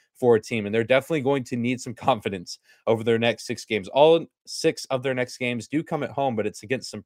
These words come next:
pretty good opposition in Washington, Boston, Calgary, then a little bit of a pause just due to some of the scheduling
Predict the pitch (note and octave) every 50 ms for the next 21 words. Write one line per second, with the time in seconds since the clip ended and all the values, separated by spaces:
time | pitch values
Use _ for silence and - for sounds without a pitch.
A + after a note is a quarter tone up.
0 | _ _ - C3 B2+ B2+ C3 C3 B2+ - _ _ _ _ _ _ _ - A#2 A2+
1 | A2 A2 - G#2+ G#2+ G#2+ - - G#2+ F#2 G#2 G#2+ G#2+ - A#2 G2+ G2 F#2+ G2 G#2
2 | A2 A#2 A2+ - C3 A#2 G#2 - B2 A#2+ A#2 A2+ - G#2+ - - A2+ A2 A2 A2
3 | - - - A#2+ A2+ B2+ - _ - A#2+ G#2+ G#2 G2+ F#2 G2+ G2+ G#2 A2 - _
4 | _ _ _ _ B2+ C#3 D3 D3 D#3 D3+ D3 C#3 C#3+ C#3 B2+ C3 A#2+ - - A2+
5 | G#2+ A2 A2+ A2+ - A#2 A2 - - A2+ A2+ G#2 G#2+ - - A#2 A2 G#2 F#2+ G2+
6 | - - - A2 G#2 F#2+ G2+ G#2 G#2 G2+ G2+ G#2 -